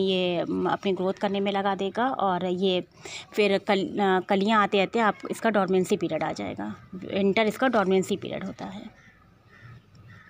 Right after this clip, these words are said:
और ये, इसको ज़्यादा low to maintenance plant है, इसको बहुत ज़्यादा केयर की ज़रूरत नहीं होती है।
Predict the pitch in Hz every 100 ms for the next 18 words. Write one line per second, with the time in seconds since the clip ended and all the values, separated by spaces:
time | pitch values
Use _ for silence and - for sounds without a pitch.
0 | - - - - - 196 196 202 202 226
1 | 233 - - 254 - 302 233 220 262 247
2 | 220 226 220 214 262 277 247 220 208 226
3 | 247 247 - 208 196 254 277 - 214 208
4 | 202 190 208 202 196 185 196 175 185 190
5 | 190 208 196 - 190 196